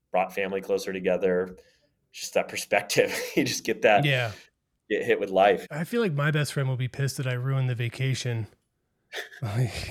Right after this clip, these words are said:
Speaker 1: It,
Speaker 2: like
Speaker 1: it's so funny. Yes, I think that was, like, he ended up moving back to Thailand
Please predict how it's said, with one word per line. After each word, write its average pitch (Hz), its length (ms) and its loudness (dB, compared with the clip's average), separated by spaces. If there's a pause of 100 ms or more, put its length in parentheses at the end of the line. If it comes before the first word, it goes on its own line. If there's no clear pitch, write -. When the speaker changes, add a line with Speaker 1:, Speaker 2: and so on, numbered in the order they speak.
Speaker 1:
It, 139 280 8
Speaker 2:
like - 140 -8
Speaker 1:
it's 151 320 8
so 135 240 12 (160)
funny. 143 280 8 (120)
Yes, 123 480 6
I 123 140 8
think 123 200 0
that 127 160 4
was, 120 200 -4 (100)
like, 113 340 4 (1120)
he 160 200 6
ended 156 180 10
up 135 140 10
moving 131 460 2
back 117 320 6
to 117 80 -6
Thailand 98 880 2